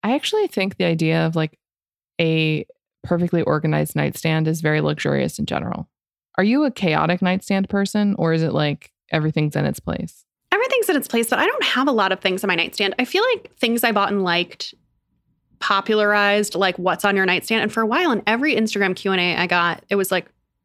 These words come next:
Speaker 2: "What's on your nightstand?" And I was like, "Nothing interesting."
Speaker 1: <laughs>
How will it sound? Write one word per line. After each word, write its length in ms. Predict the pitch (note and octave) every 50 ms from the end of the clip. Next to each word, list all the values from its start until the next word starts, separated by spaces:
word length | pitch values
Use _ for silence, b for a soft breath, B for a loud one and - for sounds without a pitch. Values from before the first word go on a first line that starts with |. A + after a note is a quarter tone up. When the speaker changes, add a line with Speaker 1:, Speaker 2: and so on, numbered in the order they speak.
| _
Speaker 2:
"What's 180 | - A#3+ C#4 -
on 60 | G4
your 100 | G4 F4
nightstand?" 440 | E4 G4 F#4 - - F#3 E3 D#3 F3
And 120 | - G#3
I 40 | G3+
was 120 | G3 G#3 G3+
like, 120 | F#3 F#3
"Nothing 280 | F3+ F#3+ B3 D4+ C4 D4
interesting." 600 | F4+ D4+ A3+ G3 F#3+ - F3+ F#3+ F#3+ A3+ - - B B B B B B B B B B B - _ -
Speaker 1:
<laughs> 100 | C4